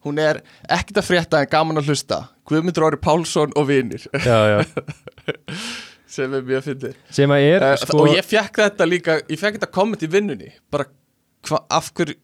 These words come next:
Speaker 1: af hverju er þetta lýsingin? Hver er Guðmundur Orri Pálsson?
Speaker 2: Já, já,
Speaker 1: Er
Speaker 2: já.
Speaker 1: þetta ekki þitt? Eitthvað
Speaker 2: Það er
Speaker 1: svona.
Speaker 2: nefnilega, ég, ég, ég einmitt að fara að pæla í því næst, sko, af því að, af því að það,
Speaker 1: Mm.
Speaker 2: ef maður myndi hlusta á þetta podcast og lesa lýsinguna,
Speaker 1: Já.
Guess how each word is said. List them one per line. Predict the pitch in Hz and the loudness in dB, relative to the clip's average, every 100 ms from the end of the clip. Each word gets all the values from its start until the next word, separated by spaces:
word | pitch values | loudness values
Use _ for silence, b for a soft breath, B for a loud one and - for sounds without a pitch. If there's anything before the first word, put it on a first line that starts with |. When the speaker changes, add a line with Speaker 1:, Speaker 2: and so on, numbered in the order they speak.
| _ - | _ -4
Speaker 1:
af | 156 - | -4 -2
hverju | 160 151 | -2 0
er | - | -2
þetta | 208 - 151 | -4 -2 -2
lýsingin? | 165 - 101 80 | -2 -6 -10 -14
Hver | - 143 | -4 -4
er | 139 | -4
Guðmundur | - 160 170 139 147 | -2 -4 -2 0 0
Orri | 147 | 0
Pálsson? | - 185 196 - 101 - | -2 -2 -2 -6 -10 -8
Speaker 2:
Já, | 135 123 | 0 2
já, | 117 113 | 4 4
Speaker 1:
Er | |
Speaker 2:
já. | 107 107 | 4 2
Speaker 1:
þetta | 123 | -2
ekki | 120 | -8
þitt? | - 226 233 _ _ B B B B B | -8 -8 -10 _ _ B B B B B
Eitthvað | |
Speaker 2:
Það | 143 | -4
er | |
Speaker 1:
svona. | 139 139 170 | 2 4 4
Speaker 2:
nefnilega, | 160 139 | 2 4
ég, | 151 170 | 4 4
ég, | 156 135 | 2 -2
ég | 120 214 | -4 0
einmitt | 233 - | 0 0
að | 151 | 0
fara | 151 | 2
að | |
pæla | 196 143 | 2 0
í | 151 | -2
því | 147 | -2
næst, | 110 - | -2 -6
sko, | - 107 | -4 0
af | 120 | 2
því | |
að, | 123 123 - | 2 2 -4
af | - 123 | -6 -2
því | 139 | 0
að | 143 | 0
það, | 135 | -2
Speaker 1:
Mm. | 147 113 110 123 - - _ _ _ | -6 -8 -12 -14 -18 -18 _ _ _
Speaker 2:
ef | 175 170 180 | 0 2 4
maður | 185 | 2
myndi | 175 180 | 0 2
hlusta | 196 - | 0 0
á | 147 | -2
þetta | 135 | -2
podcast | 123 - 101 107 - | -4 -2 -2 -2 -6
og | 135 | -4
lesa | 135 160 - 143 | 0 0 0 -2
lýsinguna, | 143 - - 170 | -4 -6 -6 -2
Speaker 1:
Já. | 135 | -2